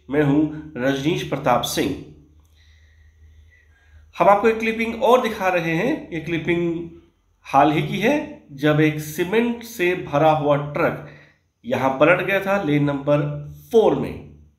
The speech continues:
ये लेन नंबर फ़ोर है जहां पर ये अंबुजा सीमेंट से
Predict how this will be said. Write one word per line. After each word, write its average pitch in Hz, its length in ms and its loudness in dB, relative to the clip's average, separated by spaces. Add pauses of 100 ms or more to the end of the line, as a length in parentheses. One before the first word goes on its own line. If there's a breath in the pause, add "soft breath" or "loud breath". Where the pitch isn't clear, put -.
(920)
ये 160 60 2
लेन 180 200 4
नंबर 214 260 0
फ़ोर 226 380 2
है 277 380 -4 (120)
जहां 147 220 2
पर 151 100 2
ये 180 460 -2 (160)
अंबुजा 175 460 0
सीमेंट 175 380 -2
से 180 540 -4